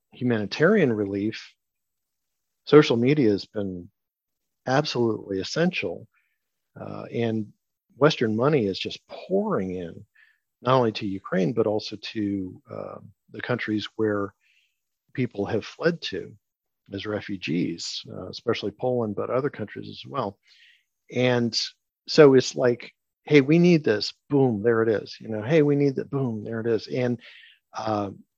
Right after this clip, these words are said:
and I'm not saying that, you know, they're not in need. Um, there are many people in need,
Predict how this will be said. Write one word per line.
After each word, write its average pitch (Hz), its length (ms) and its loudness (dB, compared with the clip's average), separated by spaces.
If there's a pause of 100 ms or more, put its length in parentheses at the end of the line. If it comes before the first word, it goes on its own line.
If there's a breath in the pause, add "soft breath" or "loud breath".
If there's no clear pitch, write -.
(260)
and 123 80 -2
I'm 131 80 4
not 147 180 10
saying 139 300 6
that, 110 220 4
you 127 100 -4
know, 95 240 -4 (1300)
they're 117 260 2
not 117 360 2
in 107 240 -2
need. 107 400 0 (400 loud breath)
Um, 104 480 -4 (160)
there 107 120 -2
are 104 40 -4
many 117 340 2
people 107 380 -8
in 104 240 -6
need, 101 340 -4